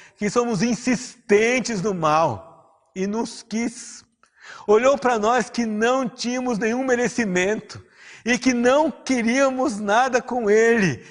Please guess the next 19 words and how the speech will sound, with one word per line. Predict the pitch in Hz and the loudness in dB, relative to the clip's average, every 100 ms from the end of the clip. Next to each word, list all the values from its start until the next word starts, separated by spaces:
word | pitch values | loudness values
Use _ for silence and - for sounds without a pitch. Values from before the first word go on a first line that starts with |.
| - | -6
e | 190 | 0
mesmo | 220 277 240 | 2 2 0
assim | 220 - 262 247 - - | -2 0 0 -2 -6 -8
veio | 175 202 226 | 0 2 2
ao | 226 | 0
nosso | 208 220 196 - | 0 -2 -2 -8
encontro. | 226 - 202 202 214 214 104 - _ - - | -10 -8 -4 -2 -2 -8 -16 -18 _ -20 -20
Fez | - 208 202 151 | -2 0 2 0
isso | 214 240 - 135 107 - - | 0 -2 -4 -6 -6 -12 -12
mandando | 156 190 185 202 226 220 | -2 0 2 2 2 -2
o | |
seu | 170 - 190 | -4 0 -2
filho | - - 196 226 220 220 | -2 -6 -4 -2 -4 -6
Jesus | 180 190 170 165 180 202 - | -2 0 0 -2 -4 -4 -6
para | 190 180 | -6 -4
morrer | 180 160 180 | -4 -4 -4
em | 165 | -4
nosso | 160 - 185 | -4 -4 -6
lugar. | 165 139 131 - | -8 -4 -6 -6